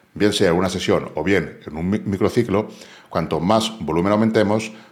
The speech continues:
tenemos que dejar la intensidad o bien igual o bien reducirla. Y cuanto más intensidad aumentemos, tenemos que dejar el volumen o bien igual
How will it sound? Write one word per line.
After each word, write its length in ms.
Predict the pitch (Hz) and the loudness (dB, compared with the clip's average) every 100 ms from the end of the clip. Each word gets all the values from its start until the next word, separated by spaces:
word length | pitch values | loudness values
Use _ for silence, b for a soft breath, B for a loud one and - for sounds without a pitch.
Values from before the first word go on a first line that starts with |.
| _ | _
tenemos 280 | - 85 92 | -4 -2 0
que 80 | 107 | 0
dejar 280 | 92 101 95 | 2 2 2
la 60 | |
intensidad 480 | 87 85 80 87 - | 0 -2 0 0 0
o 80 | - | -4
bien 180 | 76 101 | 0 2
igual 360 | 110 123 139 - | 4 4 2 -2
o 80 | 82 | 0
bien 380 | 90 107 110 104 | 2 2 0 -4
reducirla. 640 | 90 87 - 85 65 60 B B | -4 -2 -2 -2 -4 -8 B B
Y 60 | - | -6
cuanto 240 | 90 82 | -4 -2
más 300 | 82 101 - - | 0 0 -2 -6
intensidad 640 | 80 78 76 - 87 87 - | -8 -8 -8 -2 -2 -2 -2
aumentemos, 640 | 101 107 104 98 104 - B B | 0 0 0 0 0 -4 B B
tenemos 260 | - 87 85 | -4 -2 0
que 60 | 98 | -2
dejar 180 | 87 | 0
el 80 | 90 | 0
volumen 360 | 92 92 71 65 | 2 2 0 -4
o 100 | - | -4
bien 360 | 78 95 78 - | 0 0 0 -4
igual 440 | 98 110 107 117 | 0 4 4 2